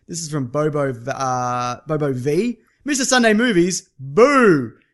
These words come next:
If you wanted some wham bam alien action, go bu-, go buy the dolls and smash them together. Whammo! You've got some Michael Bay steamy alien action. How dare you, sir, disparage Prometheus?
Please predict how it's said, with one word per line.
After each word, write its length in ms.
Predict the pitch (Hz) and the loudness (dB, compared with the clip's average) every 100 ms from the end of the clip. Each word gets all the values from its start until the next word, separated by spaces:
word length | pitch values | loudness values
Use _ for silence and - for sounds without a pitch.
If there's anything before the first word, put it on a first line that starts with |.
| _ 190 | _ 0
If 200 | 190 202 | 0 4
you 160 | 196 | 2
wanted 320 | 277 254 214 | 4 2 2
some 280 | - 202 175 | 0 0 0
wham 400 | 165 196 214 190 | 0 0 0 0
bam 340 | 190 190 196 185 | 0 0 -2 -2
alien 340 | 175 196 180 170 | -2 0 0 -2
action, 640 | 185 - 165 156 151 _ - | -6 -6 -4 -4 -6 _ -2
go 160 | 226 | 0
bu-, 260 | 190 220 175 | 0 -4 0
go 160 | 214 | 2
buy 180 | 214 202 | 2 0
the 120 | 180 | -2
dolls 360 | 139 175 190 165 | -2 -2 -2 -4
and 120 | 156 | -2
smash 400 | - 190 196 - | -2 0 0 0
them 180 | 208 202 | -2 -2
together. 560 | 185 156 190 175 139 - _ _ - | -4 -2 -2 -2 -6 -12 _ _ -16
Whammo! 840 | 123 175 226 208 185 156 131 110 - _ - | -2 2 4 4 2 2 -4 -10 -18 _ -4
You've 200 | 214 208 | -2 2
got 180 | 226 | 0
some 220 | 202 180 165 | 0 -2 0
Michael 460 | 202 208 185 151 - | 0 2 -2 -4 -2
Bay 200 | 175 180 | 0 2
steamy 520 | 170 - 190 185 175 180 | 2 2 2 2 0 -2
alien 320 | 180 175 165 | -2 -2 -4
action. 520 | 175 - 151 123 110 _ _ - | -6 -6 -8 -8 -12 _ _ -2
How 120 | 202 | -2
dare 280 | 156 175 170 | 0 0 0
you, 280 | 151 127 107 _ _ | 0 -4 -10 _ _
sir, 640 | - - 175 139 135 - _ | -4 0 2 0 -4 -10 _
disparage 540 | 160 147 170 160 165 - | -4 -2 0 0 0 -4
Prometheus? 720 | 156 180 190 127 - - | -2 -2 -2 -6 -4 -4